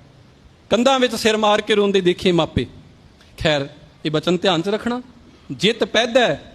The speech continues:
ਤਨ ਪੀੜੀਐ, ਮਨ ਮੈਂ ਚੱਲੈ ਵਿਕਾਰ।" ਪਿਆਰਿਓ,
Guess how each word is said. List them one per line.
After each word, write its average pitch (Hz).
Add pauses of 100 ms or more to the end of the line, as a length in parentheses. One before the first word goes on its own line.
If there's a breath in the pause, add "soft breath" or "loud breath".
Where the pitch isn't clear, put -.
(360)
ਤਨ 233
ਪੀੜੀਐ, 247 (580)
ਮਨ 214
ਮੈਂ 294
ਚੱਲੈ 226
ਵਿਕਾਰ।" 156 (880)
ਪਿਆਰਿਓ, 220